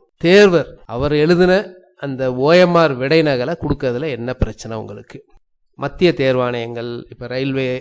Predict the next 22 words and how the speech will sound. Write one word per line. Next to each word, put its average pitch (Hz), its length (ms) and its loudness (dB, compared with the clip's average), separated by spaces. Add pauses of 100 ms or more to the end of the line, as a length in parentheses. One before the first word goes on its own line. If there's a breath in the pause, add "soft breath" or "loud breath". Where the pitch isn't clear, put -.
(120)
ரெக்ரூட்மெண்ட் 120 540 -6
போர்டெல்லாம் 120 400 -4
பாத்தீங்கன்னா, 156 300 -4
அவங்க 147 120 -6 (140)
பி 196 160 -6
டி 202 140 0
எஃப்-ஆ 175 180 -2
கொடுத்துட்றாங்க. - 520 -2 (420)
நீங்க 117 180 -6
என்ன 123 180 -4 (100)
கீ-, 139 220 -2
என்ன 131 280 -2
ஆன்சர் 135 340 -2
பண்ணீங்க, 135 300 -2 (680)
எது 131 300 -8
கரெக்ட் 127 340 -6 (560)
அப்படிங்கிறது 120 560 -6
எல்லாமே 147 340 -6
டீட்டெயில்டா 139 640 -6
எல்லா 131 320 -4 (220)
கொஸ்டின்ஸும் 135 480 -6
கொடுத்துறாங்க. 107 420 -14